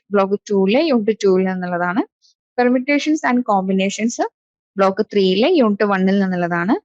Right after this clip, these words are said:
Pigeonhole and inclusion exclusions ബ്ലോക്ക് three-ലെ യൂണിറ്റ് two-വിൽ നിന്നുള്ളതാണ്. Eulerian and Hamiltonian graphs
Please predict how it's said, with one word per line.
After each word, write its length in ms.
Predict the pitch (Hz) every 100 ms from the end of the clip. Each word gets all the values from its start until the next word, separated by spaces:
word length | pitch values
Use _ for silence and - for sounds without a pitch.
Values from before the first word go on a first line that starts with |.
| _ -
Pigeonhole 580 | 247 247 269 277 285 285
and 100 | 285 240
inclusion 400 | 226 220 240 240
exclusions 680 | 254 214 - - 190 - 226 -
ബ്ലോക്ക് 340 | 196 208 196 208
three-ലെ 420 | - 196 190 262
യൂണിറ്റ് 280 | 311 214 214
two-വിൽ 320 | - 196 202
നിന്നുള്ളതാണ്. 520 | 202 190 185 185 190 339 - -
Eulerian 420 | 262 277 277 302
and 240 | 302 262 262
Hamiltonian 800 | 247 214 214 220 233 226 226
graphs 400 | 220 196 - -